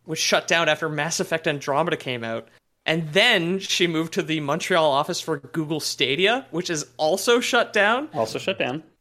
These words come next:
Speaker 1: So it's kind of one of those things. It's like if Jade, if she's like that cat who, like, sleeps at the foot of your bed in an old folks' home, like, waiting to die.
Speaker 2: Yeah.
Speaker 1: It's,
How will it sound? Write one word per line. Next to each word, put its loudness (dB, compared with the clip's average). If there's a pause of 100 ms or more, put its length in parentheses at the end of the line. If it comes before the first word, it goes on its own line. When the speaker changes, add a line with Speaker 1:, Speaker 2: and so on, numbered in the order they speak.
(120)
Speaker 1:
So 2
it's 2
kind 2
of 0
one 2
of 4
those 2
things. -2
It's -6
like 0
if -4
Jade, 0
if 0
she's -2
like 0
that 0
cat -2 (120)
who, -2
like, -2
sleeps -4
at -14
the -2
foot -2
of -2
your 0
bed 2
in -2
an -4
old -4
folks' -2
home, 0
like, -4
waiting 0
to -6
die. -2 (240)
Speaker 2:
Yeah. 6
Speaker 1:
It's, 2